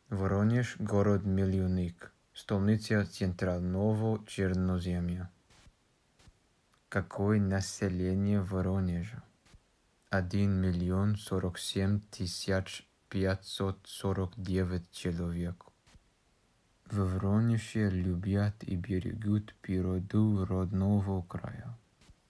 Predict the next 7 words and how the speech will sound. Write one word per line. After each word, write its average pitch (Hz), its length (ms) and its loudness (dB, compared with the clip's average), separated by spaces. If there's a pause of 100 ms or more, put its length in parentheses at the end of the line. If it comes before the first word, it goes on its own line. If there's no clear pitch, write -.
(180)
Он 98 200 0
хорошо 98 760 0
известен 98 680 -2
своей 92 600 -2 (160)
пышной 113 640 -4 (340)
и 107 60 -4
зеленой 92 840 0